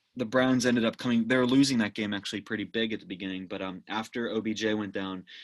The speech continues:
Baker Mayfield went on an absolute tear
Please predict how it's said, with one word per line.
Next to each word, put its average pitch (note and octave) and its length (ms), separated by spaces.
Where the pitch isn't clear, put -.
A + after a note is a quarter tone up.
Baker A2+ 260
Mayfield A2 380
went G2 180
on F#2+ 80
an F#2+ 240
absolute A2+ 580
tear F2+ 540